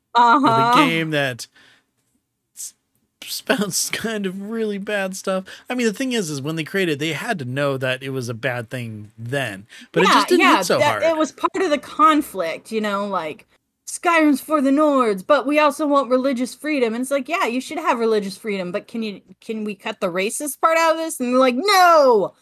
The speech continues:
Speaker 1: <laughs>
Speaker 2: It's like,
Speaker 1: And then
Speaker 2: "Well,
Speaker 1: the
Speaker 2: now we
Speaker 1: Imperials
Speaker 2: have
Speaker 1: are
Speaker 2: a
Speaker 1: like, "We're
Speaker 2: problem."
Speaker 1: taking away your religion." And I was like, "I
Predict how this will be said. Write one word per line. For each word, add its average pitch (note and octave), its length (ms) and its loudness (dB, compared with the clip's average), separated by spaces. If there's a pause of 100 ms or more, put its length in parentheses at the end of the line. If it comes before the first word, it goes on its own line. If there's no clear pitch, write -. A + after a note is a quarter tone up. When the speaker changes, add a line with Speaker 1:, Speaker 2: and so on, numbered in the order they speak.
(140)
Speaker 1:
<laughs> - 200 -8 (540)
Speaker 2:
It's - 60 -12
like, E3+ 60 -4
Speaker 1:
And G3+ 100 -6
then B3+ 60 6
Speaker 2:
"Well, D#4 100 6
Speaker 1:
the D#4 80 4 (200)
Speaker 2:
now F4 180 2
we E4 80 6
Speaker 1:
Imperials D4+ 100 6
Speaker 2:
have C#4 80 2
Speaker 1:
are C#4 40 6
Speaker 2:
a C#4 40 4
Speaker 1:
like, C4 160 4
"We're B3 60 4
Speaker 2:
problem." E4+ 340 4
Speaker 1:
taking F4 420 0
away D#4 300 2
your D#4 200 2
religion." C#4+ 800 -2 (260)
And C4+ 140 -2
I C#4+ 40 0
was C#4+ 120 -2
like, C#4 260 2
"I C#4+ 60 -2